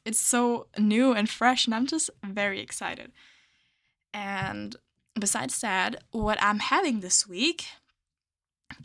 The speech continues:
is, what am I having this week? I mean, luck. I wanna say luck. I've been feeling really lucky this week, because how did I get that? I mean, it must be luck.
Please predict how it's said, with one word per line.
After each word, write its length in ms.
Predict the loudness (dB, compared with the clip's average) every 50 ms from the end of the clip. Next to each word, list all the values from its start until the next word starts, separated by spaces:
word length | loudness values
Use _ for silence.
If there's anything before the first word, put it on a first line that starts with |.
| -6
is, 540 | -4 -2 0 0 0 0 0 -2 -4 -6 -6 -8 -12 -16 -20 -18 -6 0
what 180 | 2 2 4
am 140 | 4 6 6
I 60 | 6
having 380 | 4 2 -2 -8 -10 -12 -14 -12
this 220 | -6 -2 -2 -2
week? 300 | -2 -4 -8 -8 -10 -12 -14 -14 -14 -14 -4 2 4
I 40 | 6
mean, 200 | 6 6 4 0
luck. 340 | 0 2 4 4 2 2 0 0
I 80 | 2
wanna 220 | 2 2 2 0 -2
say 240 | -4 -4 -4 -4
luck. 380 | -4 -6 -6 -6 -6 -8 -12 -18 _ _ _ _ _ _ _ _ _ _ _ _
I've 540 | 2 4 6 6 4 2 -4 -14 -20 -20 _ _ _ _ -4
been 140 | -2 -2 -2
feeling 400 | 0 0 2 4 6 6 6 6
really 240 | 4 2 0 0
lucky 320 | 0 0 -2 -4 -4 -8 -8
this 240 | -6 -2 -4 -4 -4
week, 460 | -4 -6 -4 -2 -2 -4 -4 -6 _ _ _ _ _ _ _ _ _
because 320 | -4 -2 0 0 -2 -2 -4 -8 -8
how 320 | -4 0 2 4 4 4
did 120 | 4 2 0
I 120 | 0 0
get 200 | 2 0 0 0
that? 320 | 2 0 0 0 -2 -8 -6 0
I 60 | 2
mean, 160 | 2 4 4 2
it 80 | 2
must 360 | 2 2 2 4 4 2 2
be 120 | 2 -2 -4
luck. 300 | -2 -4 -4 -6 -8